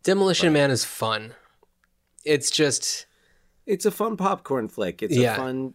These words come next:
Speaker 2: you know, shut off your brain and just enjoy the explosions and the, and Stallone being Stallone.
Speaker 1: Yeah, which, I mean, if you can stomach it, which I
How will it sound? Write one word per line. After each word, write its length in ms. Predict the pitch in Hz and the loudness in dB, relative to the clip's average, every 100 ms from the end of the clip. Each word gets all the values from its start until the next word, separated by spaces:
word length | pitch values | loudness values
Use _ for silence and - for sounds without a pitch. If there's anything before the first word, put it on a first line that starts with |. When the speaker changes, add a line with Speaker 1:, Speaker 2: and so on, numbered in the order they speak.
| - | -10
Speaker 2:
you 100 | 120 | -6
know, 160 | 110 | -4
shut 240 | 98 135 143 | -4 -2 -2
off 200 | 147 - | -2 -4
your 100 | 120 | -4
brain 380 | 110 104 110 107 | -2 -2 -2 -2
and 160 | 98 | -4
just 300 | 95 92 - - - _ | -4 -6 -8 -20 -20 _
enjoy 480 | 123 120 107 104 98 | -6 -6 -2 0 0
the 160 | 101 107 | 0 -2
explosions 1040 | 104 - - 85 90 87 87 90 90 90 | -2 -8 -8 -6 -6 -4 -6 -4 -4 -6
and 220 | 95 92 | -6 -4
the, 240 | 95 98 85 | -4 -4 -4
and 260 | 107 104 95 | -6 -4 -6
Stallone 680 | - - 113 95 104 104 95 | -6 -2 0 2 2 0 0
being 360 | 104 107 113 | 0 0 -4
Stallone. 800 | 92 - 113 85 76 76 85 82 - - - _ _ _ _ _ _ _ | -6 -6 -4 -4 -4 -6 -6 -6 -8 -20 -20 _ _ _ _ _ _ _
Speaker 1:
Yeah, 320 | 156 160 160 | 0 2 2
which, 480 | 156 135 127 - - 151 | 2 0 0 0 0 0
I 80 | 139 | 2
mean, 320 | 135 131 123 | 2 2 2
if 280 | 127 123 131 | -2 -2 0
you 120 | 143 | 2
can 160 | 135 | 2
stomach 440 | 117 - 135 120 - | 0 0 2 0 2
it, 320 | 120 123 - - | 0 0 -6 -4
which 280 | 131 123 - | -4 -2 -4
I 340 | 135 127 127 | -2 -4 -4